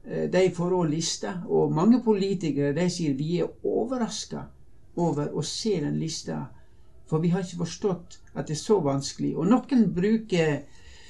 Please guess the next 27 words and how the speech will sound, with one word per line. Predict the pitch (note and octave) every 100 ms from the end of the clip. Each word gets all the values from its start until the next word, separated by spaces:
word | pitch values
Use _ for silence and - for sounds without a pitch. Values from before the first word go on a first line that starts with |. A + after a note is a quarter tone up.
| - - -
hva | -
skal | F3+ G3+
jeg | F3+
si, | - F#3 D#3 D#3
eh, | D#3+ E3+
noen | G3 G3+ G#3 F#3 -
kommer | G#3+ G3+ E3+
med | D#3+ D#3 D#3 D#3 D3+ D#3 D#3+ D#3+
et | E3+
sånt, | E3+ D3+ -
eh, | D#3+ D3+
motforestilling | D#3 G3 A3+ - A#3 A3+ G#3+ A3+ F#3 D3 D3+
mot | F#3+ F#3+ -
Åpne | - E3+ E3 D3+
Dører, | E3 E3+
fordi | E3 E3 F3+ D#3+
det | F3+ F3+
de | E3
sier | E3+ F#3+ E3
er | D#3
at, | E3
«Ja, | E3+
dere | G3 G3+ G3
i |
Åpne | G3 G3 F3+ E3+
Dører, | F3+ D#3
dere | F3+ F3+